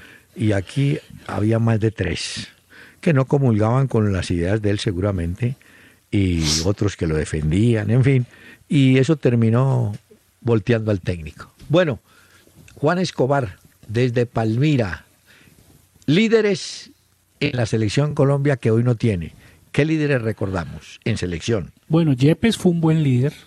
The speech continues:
Speaker 2: para
Speaker 1: Val-,
Speaker 2: Peckerman.
Speaker 1: Val-, sí, Valderrama.
Speaker 2: Valderrama fue un tremendo líder
Speaker 1: Líder.
Speaker 2: también.
Speaker 1: Sí,
Speaker 2: Eh,
Speaker 1: ¿no?
Speaker 2: bueno, eh,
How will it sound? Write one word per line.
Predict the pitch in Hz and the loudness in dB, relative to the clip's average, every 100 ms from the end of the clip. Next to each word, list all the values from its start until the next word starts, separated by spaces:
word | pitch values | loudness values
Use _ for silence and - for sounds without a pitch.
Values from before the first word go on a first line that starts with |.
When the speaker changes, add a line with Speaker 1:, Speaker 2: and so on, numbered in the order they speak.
| _ _ | _ _
Speaker 2:
para | 135 120 113 | -4 -2 -2
Speaker 1:
Val-, | 110 - | -4 -2
Speaker 2:
Peckerman. | 139 - 117 113 | -2 -2 -4 -2
Speaker 1:
Val-, | 90 - _ _ - | -4 -8 _ _ -14
sí, | - 78 78 | -10 -10 -6
Valderrama. | 104 95 95 90 107 135 - _ _ _ _ _ 139 | -4 -2 -4 -2 -2 -4 -6 _ _ _ _ _ -2
Speaker 2:
Valderrama | 131 123 104 117 127 139 | 0 2 0 0 0 0
fue | 147 | -2
un | |
tremendo | 143 135 131 127 131 | 0 0 2 2 2
líder | 113 131 | 2 2
Speaker 1:
Líder. | 120 123 - | 0 -4 -4
Speaker 2:
también. | 120 104 107 107 147 - 90 | -2 0 0 0 -2 -8 -12
Speaker 1:
Sí, | 95 87 | -6 0
Speaker 2:
Eh, | 127 120 117 101 | 2 2 2 0
Speaker 1:
¿no? | 95 117 - - | -6 -12 -16 -2
Speaker 2:
bueno, | 190 196 185 - - - | 2 2 0 -6 -20 -2
eh, | 175 165 156 | 2 4 4